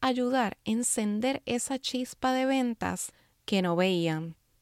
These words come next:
Y así fue como surgió la idea de Tu Chispa de Ventas, un lugar donde les pueda proveer conocimientos,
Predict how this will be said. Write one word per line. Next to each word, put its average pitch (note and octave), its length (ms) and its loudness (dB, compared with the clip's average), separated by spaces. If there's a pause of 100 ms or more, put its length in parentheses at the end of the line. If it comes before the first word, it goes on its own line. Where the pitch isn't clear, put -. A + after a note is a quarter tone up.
(120)
Y G3 140 2
así F#3 360 0
fue B3+ 440 -2
como F3+ 300 0
surgió F#3+ 500 -2
la A3+ 80 -2
idea A#3+ 500 0
de F3 360 -2
Tu E3+ 160 -6
Chispa - 560 -4
de G3 120 0
Ventas, E3+ 640 -2 (160)
un C4+ 280 6
lugar D4 320 0
donde G3+ 320 0
les F3+ 260 -2
pueda A#3+ 460 0
proveer A3+ 500 -2
conocimientos, F3+ 1120 -4